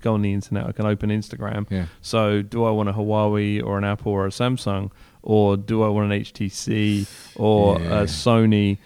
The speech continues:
Speaker 1: or, or do I want one that, you know, has a, has a no bevel, or do I
Speaker 2: Yeah.
Speaker 1: want clean lines, or do I wanna, do I want an edge? You know, all those kinds of things. So it kind of almost,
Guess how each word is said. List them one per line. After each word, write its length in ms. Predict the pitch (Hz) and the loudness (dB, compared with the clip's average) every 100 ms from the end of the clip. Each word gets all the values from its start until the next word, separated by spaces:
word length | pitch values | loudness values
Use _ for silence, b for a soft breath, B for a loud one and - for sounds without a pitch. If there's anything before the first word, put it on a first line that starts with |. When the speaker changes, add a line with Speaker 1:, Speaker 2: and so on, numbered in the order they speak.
| b b | b b
Speaker 1:
or, 400 | 110 110 104 104 - | 2 4 4 2 0
or 320 | 110 107 104 | 2 2 2
do 280 | 110 113 110 | -2 0 2
I 60 | |
want 280 | 110 107 110 | 2 2 0
one 260 | 110 107 104 | 0 0 0
that, 220 | 104 - _ - | -2 -6 _ -2
you 140 | 117 | 0
know, 140 | 107 | 0
has 260 | 104 113 104 | 0 -2 -2
a, 220 | 104 104 | -2 -2
has 220 | 110 110 104 | -2 -2 0
a 180 | 98 95 b b | -2 -4 b b
no 260 | 120 120 113 | 4 6 6
bevel, 540 | 104 107 101 101 104 b b - | 4 0 0 0 -2 b b -2
or 160 | 110 | 0
do 140 | 95 104 | 2 2
I 60 | |
Speaker 2:
Yeah. 40 | 107 | 2
Speaker 1:
want 340 | 110 110 107 | 2 2 0
clean 260 | - 113 110 | 0 2 2
lines, 400 | 107 107 104 101 | 2 2 0 0
or 40 | |
do 160 | 110 120 | 2 4
I 20 | 113 | 4
wanna, 320 | 110 107 120 | 4 4 2
do 260 | 110 117 110 | 2 4 4
I 20 | |
want 160 | 107 104 | 4 2
an 60 | |
edge? 360 | 104 104 101 - | 0 -2 -4 -8
You 100 | 117 | -4
know, 100 | 113 113 | 0 0
all 40 | |
those 180 | 117 117 | 0 -2
kinds 220 | - 101 | -4 -6
of 80 | 101 | -4
things. 240 | 107 101 | -4 -6
So 180 | - 113 | -4 -2
it 240 | 110 - 110 | -2 -6 -4
kind 240 | 135 131 | -2 0
of 100 | 113 | 0
almost, 560 | 110 110 104 107 - | 0 2 0 -2 -6